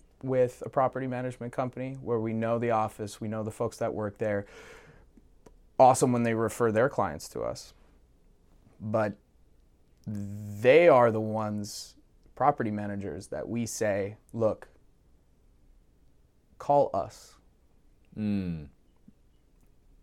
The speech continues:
Speaker 1: You know, and we're not gonna give you an eight hundred number for your clients to call. You are their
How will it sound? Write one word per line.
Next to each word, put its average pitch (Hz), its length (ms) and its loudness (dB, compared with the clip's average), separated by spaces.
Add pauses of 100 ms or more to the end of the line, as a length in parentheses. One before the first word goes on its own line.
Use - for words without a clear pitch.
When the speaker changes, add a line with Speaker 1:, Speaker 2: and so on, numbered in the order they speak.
(120)
Speaker 1:
You 101 60 -10
know, 90 140 -14 (100)
and 110 160 -4
we're 123 80 0
not 127 260 0
gonna 113 380 -4 (2250)
give 123 220 2
you 120 180 2
an 110 60 0
eight 104 160 -2
hundred 107 240 -2
number 104 220 -2
for 110 140 -6
your 98 120 -4
clients 98 380 -8
to - 80 -16
call. - 300 -16 (1120)
You 131 360 6
are 117 200 10
their 104 440 0